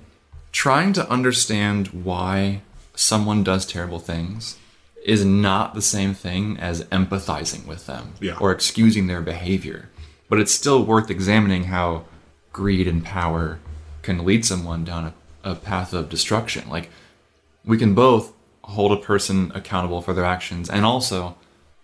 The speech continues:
Speaker 1: have a better understanding of how this system that we're all in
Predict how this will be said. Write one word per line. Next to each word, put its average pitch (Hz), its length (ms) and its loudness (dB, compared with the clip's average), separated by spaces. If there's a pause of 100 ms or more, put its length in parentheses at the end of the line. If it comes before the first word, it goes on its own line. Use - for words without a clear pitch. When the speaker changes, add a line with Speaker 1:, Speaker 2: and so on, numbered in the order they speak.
Speaker 1:
have 127 180 -2
a 120 40 4
better 127 240 6
understanding 113 500 2
of 92 80 -2
how 95 240 0
this 90 240 -4
system 98 500 2
that 98 160 0
we're 95 180 2
all 107 280 2
in 95 440 2